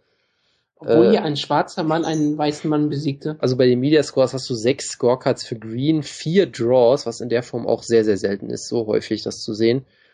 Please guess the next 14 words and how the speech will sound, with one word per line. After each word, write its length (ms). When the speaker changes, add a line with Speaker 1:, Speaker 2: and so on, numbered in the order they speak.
Speaker 2:
Und 160
dann 60
Speaker 1:
Ja. 80
Speaker 2:
nochmal 340
fünf 400
Scorecards 540
für 120
Thompson, 420
also 200
im 80
Prinzip 300
fast 200
komplett 300
ausgeglichen. 720